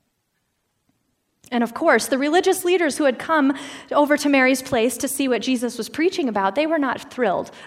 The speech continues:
about Jesus' statement. In fact, tradition told them that only God could forgive sins. So Jesus' words here were blasphemous. He was, in a sense, calling himself God,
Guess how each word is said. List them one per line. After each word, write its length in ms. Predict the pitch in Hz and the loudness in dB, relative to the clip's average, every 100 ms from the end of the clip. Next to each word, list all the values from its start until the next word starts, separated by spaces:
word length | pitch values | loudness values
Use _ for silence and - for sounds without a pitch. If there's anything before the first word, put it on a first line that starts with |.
| - | -2
about 420 | 202 180 143 - - - | 0 0 -4 -12 -20 -14
Jesus' 520 | 196 202 185 165 156 | -6 -6 -4 -6 -8
statement. 600 | - - 190 - 98 - - _ _ _ _ _ _ _ | -8 -8 -8 -8 -14 -18 -20 _ _ _ _ _ _ _
In 100 | 220 | -6
fact, 500 | 220 247 165 - - | -2 -2 -4 -10 -16
tradition 540 | - 254 294 330 302 240 | -12 -8 -6 -6 -6 -8
told 300 | - 262 208 | -6 -8 -8
them 300 | 202 208 196 - - - | -10 -12 -16 -20 -14 -4
that 120 | 247 | 0
only 280 | 277 339 339 | 0 0 0
God 380 | 254 240 240 | 0 0 0
could 160 | 233 247 | 0 -6
forgive 340 | - 226 202 | -4 -4 -4
sins. 520 | - - 220 170 190 - - - | -6 -6 -6 -6 -12 -16 -18 -8
So 160 | - | -2
Jesus' 600 | 277 311 330 359 - 254 | 0 2 2 0 -2 -6
words 320 | 233 269 277 | 0 0 0
here 200 | - 233 | -4 -4
were 160 | 196 196 | -2 -4
blasphemous. 1080 | 185 185 196 262 - - - - - - - _ _ _ _ _ _ _ | -4 -4 -4 -8 -12 -12 -12 -16 -18 -18 -20 _ _ _ _ _ _ _
He 220 | _ 330 339 | _ 2 4
was, 180 | 311 | 4
in 120 | 277 269 | 2 0
a 40 | |
sense, 300 | 262 302 285 | 0 0 0
calling 440 | - 277 294 339 | -2 0 0 0
himself 520 | 269 226 208 196 190 - | 0 -2 -2 -4 -4 -2
God, 460 | 196 208 - 190 | -2 -2 -4 -8